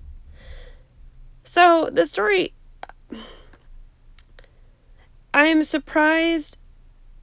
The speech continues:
that Christina Key tries to stay positive. I mean, like, good, maybe I'm such a pessimist, but, like, good for her for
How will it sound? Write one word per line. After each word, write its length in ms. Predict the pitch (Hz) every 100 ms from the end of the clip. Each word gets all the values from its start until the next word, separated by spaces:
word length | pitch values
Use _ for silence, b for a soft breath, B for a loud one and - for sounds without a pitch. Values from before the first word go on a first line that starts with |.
| _ -
that 640 | 214 233 247 226 220 - - _ _ - -
Christina 600 | - 254 - - 254 240
Key 580 | 233 247 226 214 208 - - - - - - -
tries 380 | - - 214 208
to 80 | 208
stay 480 | - 208 196 190 -
positive. 540 | - 185 180 190 214 -
I 100 | 277
mean, 200 | 311 339
like, 240 | 339 320
good, 320 | 339 381 403 392 B B B
maybe 220 | 254 262
I'm 140 | 330 311
such 200 | 302 247
a 60 |
pessimist, 760 | 240 208 214 226 220 254 - 220
but, 140 | 214
like, 240 | 226 214 208
good 200 | 240 240
for 120 | 269
her 280 | 220 202 220
for 380 | - 196 196